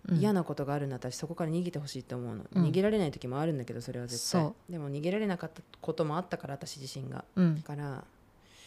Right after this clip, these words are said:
Speaker 2: こう、距離を置くっていうことじゃないんだけど、自分の大事なものに触らせないっていう、
Speaker 1: うん。
Speaker 2: 心のシャッターじゃないけど。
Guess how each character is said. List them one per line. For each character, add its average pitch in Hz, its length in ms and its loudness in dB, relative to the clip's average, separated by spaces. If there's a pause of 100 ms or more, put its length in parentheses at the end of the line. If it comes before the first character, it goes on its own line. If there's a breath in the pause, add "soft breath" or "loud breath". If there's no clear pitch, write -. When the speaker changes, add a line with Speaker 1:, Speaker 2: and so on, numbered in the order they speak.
(280 soft breath)
Speaker 2:
こ 131 340 -8
う、 - 260 -20
距 226 160 2
離 202 180 2
を 156 60 4
置 151 200 -2
く - 20 -8
っ 202 40 -20
て - 120 -4
い - 20 2
う 156 60 -2
こ 165 80 -4
と 160 60 -6
じ 160 60 -6
ゃ - 40 -4
な 151 60 -6
い - 20 -6
ん 151 60 -6
だ 139 60 -8
け 147 120 -12
ど、 139 60 -8
自 170 140 -4
分 214 300 2
の 220 340 0 (140)
大 185 320 6
事 175 100 0
な 185 100 4
も 180 140 2
の 180 100 2
に 160 80 -2
触 170 240 0
ら 170 80 2
せ 170 120 -4
な 170 120 0
い 170 40 -2
っ - 40 -4
て - 180 -12
い 135 120 -4
う、 143 140 0
Speaker 1:
う - 40 -2
ん。 - 20 -10
Speaker 2:
心 - 340 -2
の 175 80 0
シ 175 120 -4
ャ 160 40 -2
ッ - 100 -20
タ 131 100 -4
ー 131 40 -4
じ 127 100 -10
ゃ 131 40 -10
な 143 80 -10
い 147 100 -12
け - 100 -16
ど。 123 260 -6